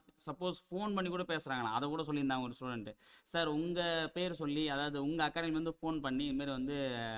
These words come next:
மெட்டீரியல் வேணுமான்னு கேட்குறாங்க, அது மாதிரி வந்து பார்த்தீங்க அப்படின்னா நோட்ஸ் வேணுமான்னு கேட்குறாங்க.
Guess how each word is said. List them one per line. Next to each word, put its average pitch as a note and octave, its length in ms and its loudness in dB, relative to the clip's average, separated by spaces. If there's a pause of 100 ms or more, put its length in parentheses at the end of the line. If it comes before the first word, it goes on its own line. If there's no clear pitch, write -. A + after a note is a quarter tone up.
(360)
மெட்டீரியல் D#3+ 280 2
வேணுமான்னு C#3 380 2
கேட்குறாங்க, A#2 600 -2 (200)
அது D3+ 200 2
மாதிரி E3 180 0
வந்து D#3+ 80 -4
பார்த்தீங்க D3+ 240 -2
அப்படின்னா D3 360 0
நோட்ஸ் D#3+ 300 -2
வேணுமான்னு C#3 340 0
கேட்குறாங்க. A#2 640 -2